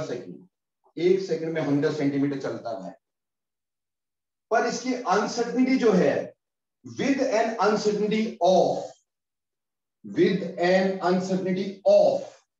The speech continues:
plus माइनस वन, मतलब इसकी जो वेलोसिटी है वो इससे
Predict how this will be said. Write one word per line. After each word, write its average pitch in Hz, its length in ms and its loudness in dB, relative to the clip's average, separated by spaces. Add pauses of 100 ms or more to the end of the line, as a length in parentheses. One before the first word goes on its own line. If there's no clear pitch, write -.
(840)
plus 202 440 -2
माइनस 156 440 -4
वन, 104 200 -6 (1120)
मतलब 185 580 0
इसकी 165 760 -4 (500)
जो 151 220 4 (420)
वेलोसिटी 190 560 0
है 127 460 0 (640)
वो 147 300 2
इससे - 280 0